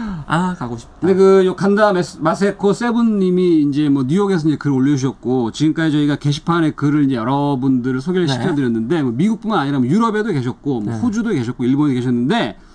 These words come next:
Speaker 2: 제가 그 개인적으로 안타까운 것은 뭐, 뭐 방송이 너무 좋다,
Speaker 1: 네.
Speaker 2: 막 엄청난 이런 얘기를 하시면서 그 어떤 분도 "비행기표를 보내드릴 테니 오셔라."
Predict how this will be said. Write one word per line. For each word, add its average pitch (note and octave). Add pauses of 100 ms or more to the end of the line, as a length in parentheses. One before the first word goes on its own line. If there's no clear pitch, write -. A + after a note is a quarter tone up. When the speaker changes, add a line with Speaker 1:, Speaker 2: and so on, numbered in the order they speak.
(640)
Speaker 2:
제가 G#3
그 A3
개인적으로 F3+
안타까운 C#3
것은 A2+ (760)
뭐, D3 (400)
뭐 B2
방송이 B3+
너무 G3+
좋다, F#3 (100)
Speaker 1:
네. D#3+
Speaker 2:
막 A#3 (240)
엄청난 D#4
이런 A#3
얘기를 A3+
하시면서 A3+ (480)
그 D#4
어떤 A#3
분도 D#3+ (380)
"비행기표를 F3+
보내드릴 C#3+
테니 E3+
오셔라." G3